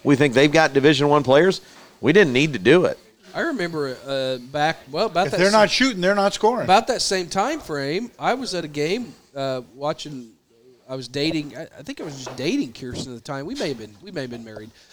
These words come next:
Speaker 2: but it was early. But Zane's, when Zane Bowman was playing for Bar Reeve, and we're playing Reveille. Bar Reeve is the superior team, and holding the ball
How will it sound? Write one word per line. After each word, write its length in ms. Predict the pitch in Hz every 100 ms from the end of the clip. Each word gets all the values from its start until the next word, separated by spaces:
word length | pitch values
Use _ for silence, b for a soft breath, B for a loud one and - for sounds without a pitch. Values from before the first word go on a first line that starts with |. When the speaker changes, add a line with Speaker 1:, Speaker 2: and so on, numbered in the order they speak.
| b 147
Speaker 2:
but 180 | 147 -
it 20 |
was 160 | 151 156
early. 300 | 156 160 143
But 280 | 139 127 -
Zane's, 680 | 156 165 269 311 240 - - _ - -
when 160 | 160
Zane 280 | 147 156 156
Bowman 360 | 156 220 349 277
was 140 | 175
playing 220 | - 147
for 120 | 127 147
Bar 300 | 143 143 135
Reeve, 340 | 139 127 117 b b b
and 360 | 156 160 156 160
we're 140 | 214
playing 400 | - 208 190 170
Reveille. 640 | 156 143 160 247 302 233 233 b b
Bar 280 | 175 349 294
Reeve 280 | 311 320
is 140 | 220 -
the 100 | 175
superior 800 | - 185 - - 330 381 277 165
team, 560 | - 277 330 220 151 - B B
and 160 | 220
holding 560 | 220 - 269 349 349 269
the 80 | 180
ball 600 | 151 233 330 226 185